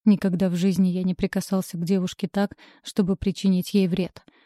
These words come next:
Я делаю всё, что в моих силах, чтобы защищать нормальных людей от дерьма, чтобы причинять боль мудакам, истязающим других, особенно девчонок. На этот раз мудак я. Пришла моя очередь испытывать боль,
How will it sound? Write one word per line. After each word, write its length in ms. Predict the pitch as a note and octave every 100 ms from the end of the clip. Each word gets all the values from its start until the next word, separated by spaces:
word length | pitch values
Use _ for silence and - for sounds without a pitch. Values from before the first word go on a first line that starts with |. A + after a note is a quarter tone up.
| _
Я 180 | C#4 D4+
делаю 380 | A3+ C4+ C4+ G3
всё, 300 | - - A#3
что 200 | - F#3+
в 60 | F#3
моих 260 | F#3+ F3+
силах, 420 | - A#3+ A#3+ F3 -
чтобы 320 | - F3+ F#3
защищать 640 | F3+ - F#3+ - G#3 -
нормальных 640 | G3+ F3+ F#3 F#3 G#3+ G#3 G3+
людей 480 | F#3 D#3+ F#3+ G3
от 80 | F#3+
дерьма, 520 | D#3 F#3+ F#3 G#3 F#3 - - -
чтобы 360 | - - G3+ F3+
причинять 600 | - F3+ - F#3+ F#3 F#3+
боль 280 | F3+ F#3+ G#3+
мудакам, 680 | G3 F3 G3 - A3+ F3+ F3 - - _
истязающим 960 | G3+ - - F3 G3 G#3+ - F#3+ F3+
других, 560 | E3+ G3 F3 F#3+ - - _
особенно 540 | - G#3 - F3+ F#3 F#3
девчонок. 640 | F3 - - F#3+ F#3+ - _ _ _ _
На 240 | A3 G3+ E3+
этот 260 | - A3
раз 320 | A#3+ B3 - _
мудак 540 | G#3+ G3+ F3 F3+ F#3 -
я. 280 | G#3 F#3+ F3+ - _ _ _
Пришла 340 | - E4 - G#3+
моя 320 | G3+ G3 F#3
очередь 400 | F3+ - F3+ -
испытывать 520 | - F#3+ F#3 F#3 F3
боль, 260 | E3+ F#3